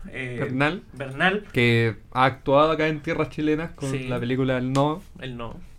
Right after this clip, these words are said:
Speaker 1: Pero yo, yo le tengo fe. Podríamos reaccionar en vivo. Sale el otro viernes. El otro viernes tenemos Geek Week. Podríamos hacer
Speaker 2: Un, un, un, un caso especial.
Speaker 1: un caso especial, sí.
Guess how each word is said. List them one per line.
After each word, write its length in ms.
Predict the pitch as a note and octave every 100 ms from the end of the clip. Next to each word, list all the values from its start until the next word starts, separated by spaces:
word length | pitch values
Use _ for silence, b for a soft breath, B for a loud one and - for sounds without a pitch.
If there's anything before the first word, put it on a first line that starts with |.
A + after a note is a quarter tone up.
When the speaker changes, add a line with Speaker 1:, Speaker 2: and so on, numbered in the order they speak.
| - - b b b -
Speaker 1:
Pero 180 | A#3+
yo, 220 | C4 D#4 A3
yo 160 | C#4
le 80 | F#4
tengo 220 | F#4 F4
fe. 260 | - F#3+ - B B
Podríamos 520 | F3+ G#3+ E4 F4 C#4+
reaccionar 600 | C4+ A#3+ - G3+ G3 B3+
en 220 | A3 D3+
vivo. 320 | F3 F#3+ A2 - - - -
Sale 240 | - F#3
el 80 | F#3
otro 180 | F#3+ F#3
viernes. 440 | G#3 A3+ A#3 A#3+ C4 - -
El 120 | C#3
otro 200 | D3+ D#3
viernes 320 | D#3 D#3 D#3+
tenemos 320 | - D3+ D#3+ C#3+
Geek 180 | D3+ D#3
Week. 280 | G3+ A#3 - b b b b -
Podríamos 500 | F#3 F#3+ A3+ B3+ A#3+
hacer 280 | - A#3+ B3 C#4 - b b b b -
Speaker 2:
Un, 200 | D3+ D3+
un, 200 | D#3 D3
un, 260 | C#3+ C#3+ C#3+
un 180 | D#3 D3
caso 200 | F3 F3
especial. 600 | - C3 - E3+ A3+ D4+
Speaker 1:
un 140 | F#3+
caso 200 | F#3 B3 C#4+
especial, 580 | C4+ C4 C#4+ B3 D4+ E4
sí. 380 | - A#3+ D#4